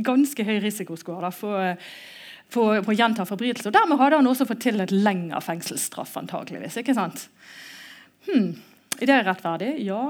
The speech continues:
kan det, kanskje. Men, ehm, det har jo, det gjør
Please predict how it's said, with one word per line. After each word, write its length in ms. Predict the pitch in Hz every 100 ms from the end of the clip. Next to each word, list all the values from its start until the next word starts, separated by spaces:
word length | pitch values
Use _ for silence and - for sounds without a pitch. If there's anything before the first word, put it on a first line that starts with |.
| 339 349
kan 160 | 294
det, 140 | 339 359 330 -
kanskje. 460 | 294 381 - 269 339 - -
Men, 380 | 262 277 269 254
ehm, 320 | 247 240 240 240 240 - _ - - -
det 240 | - 240 302
har 220 | 330 233
jo, 160 | 165 95 82 220
det 140 | 254 254
gjør 240 | 330 202